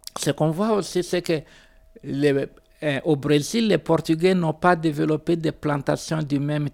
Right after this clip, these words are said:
type qu'à Haïti ou aux Antilles en général.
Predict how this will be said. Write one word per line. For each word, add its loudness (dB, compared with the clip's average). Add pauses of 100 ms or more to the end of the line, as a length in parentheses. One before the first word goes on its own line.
type -6 (760)
qu'à -2
Haïti 0
ou 0
aux -6
Antilles -2
en -2
général. -4